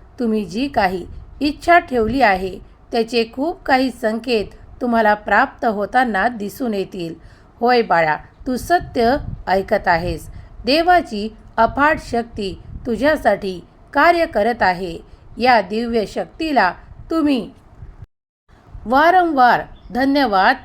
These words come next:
करत आहात. ते धन्यवाद देव स्वीकार करत आहे, कारण तुम्ही जे काही सुख अनुभवत आहात, ते देखील तुम्हाला देवानेच दिले आहे.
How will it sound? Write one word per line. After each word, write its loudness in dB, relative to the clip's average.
करत -2
आहात. 0
ते 0
धन्यवाद 0
देव 0
स्वीकार 2
करत -2
आहे, -2
कारण 4
तुम्ही -2
जे 0
काही 0
सुख -2
अनुभवत 2
आहात, 2
ते 2
देखील -6
तुम्हाला 4
देवानेच -4
दिले -2
आहे. 2